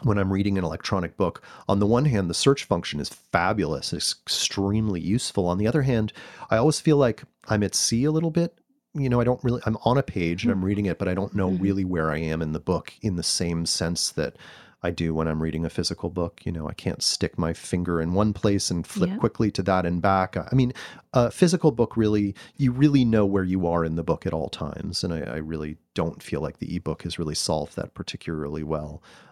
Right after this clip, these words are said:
Speaker 1: I guess there are studies that show that retention is not as good with ebooks. And I think probably it has something to do with that, in fact, that, you know, in this model building that we were talking about,
Speaker 2: Mm-hmm.
Speaker 1: I think the geography of the book is important. Where in the narrative are you at any given moment? That helps you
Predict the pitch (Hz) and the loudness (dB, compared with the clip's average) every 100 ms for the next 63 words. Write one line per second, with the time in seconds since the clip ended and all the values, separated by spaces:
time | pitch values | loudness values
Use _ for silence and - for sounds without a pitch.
0 | _ 104 98 - 87 - - 82 78 - | _ -2 0 0 0 0 -2 -2 -2 -4
1 | 82 - 85 80 82 71 - 73 90 - | -4 0 0 0 -4 -6 -10 -6 -6 -2
2 | 98 95 104 98 92 98 90 95 - 104 | -4 -2 -2 -2 -2 0 0 -2 -2 -2
3 | 104 101 107 101 101 - - - 95 87 | -2 -4 -2 0 0 0 -6 -6 -4 -4
4 | 87 - - 85 87 90 92 85 95 87 | -6 -4 -4 -2 0 -2 -2 -2 -2 -4
5 | 85 92 104 147 151 143 143 139 - 127 | -8 -4 -2 0 -2 -4 -2 -4 -2 -4
6 | 139 - - 90 - - - - - - | -4 -4 -2 -2 -4 -20 -20 -20 -10 -2
7 | 101 90 113 104 113 110 117 95 78 80 | 0 2 0 2 4 4 4 0 0 0
8 | 78 80 85 80 - 117 - 87 87 87 | -2 -2 -2 -4 2 2 2 0 2 2
9 | 73 85 85 - 87 - 82 78 90 98 | 0 -4 -6 -4 -6 -2 0 2 2 2
10 | 95 - 80 73 90 85 - 82 117 - | 0 0 -4 -2 -4 -6 -6 0 0 0
11 | 85 98 - 98 85 82 90 92 101 95 | -6 -8 -2 -2 -2 -2 0 2 0 0
12 | 95 90 87 85 87 98 87 69 69 76 | 0 0 0 0 2 2 0 -4 -6 -8
13 | - 80 80 87 85 - 82 104 107 - | -4 -4 -2 -2 -2 -4 -4 -2 -2 0
14 | 104 87 73 | 0 0 -2